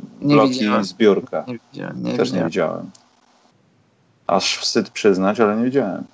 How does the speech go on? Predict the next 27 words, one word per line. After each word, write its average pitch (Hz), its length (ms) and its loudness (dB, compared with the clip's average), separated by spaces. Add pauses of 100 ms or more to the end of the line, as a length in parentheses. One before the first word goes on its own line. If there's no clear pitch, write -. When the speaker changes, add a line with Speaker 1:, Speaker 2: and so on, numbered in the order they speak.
(920)
Speaker 1:
Czemu 127 240 4
wstyd 127 240 -4
przyznać? 123 380 -2
No 190 80 2
nie 226 140 0
śledzę 185 340 2
hiszpańskiej. - 680 -6 (180)
Speaker 2:
Nie, 185 100 0
ja 131 380 8
to 147 160 2 (120)
akurat 156 380 4
miałem 156 200 2
gdzieś 156 200 4
zapisane, 143 500 0
ale 151 320 -2 (920)
cholera, 147 540 2
tyle 147 260 2
jest 135 200 -2
tego 127 220 2
ostatnio, 127 460 0
że, 143 260 -2 (200)
no, 147 180 -8
kolejka 185 380 4
się 104 160 -8
zrobiła. 101 480 -8 (1600)
Speaker 1:
No, 117 340 2
Speaker 2:
Dobrze. 143 100 6